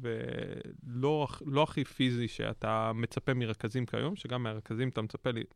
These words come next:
להיות, אה, נורא פיזיים. ושחקן של, אה, הוביל לטבלת האסיסטים, באסיסטים למשחק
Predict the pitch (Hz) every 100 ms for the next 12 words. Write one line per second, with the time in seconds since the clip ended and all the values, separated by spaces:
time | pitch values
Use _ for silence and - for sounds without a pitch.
0 | 123 117 120 120 _ 113 120 117 117 113
1 | 110 127 - 117 117 165 285 - - -
2 | - - - 120 127 127 - 113 - 170
3 | 175 - 170 120 117 123 117 117 143 113
4 | 151 202 - 117 139 - 120 - 170 -
5 | - 147 156 170 - - _ - - 117
6 | 117 117 - - 160 202 151 110 110 -
7 | 165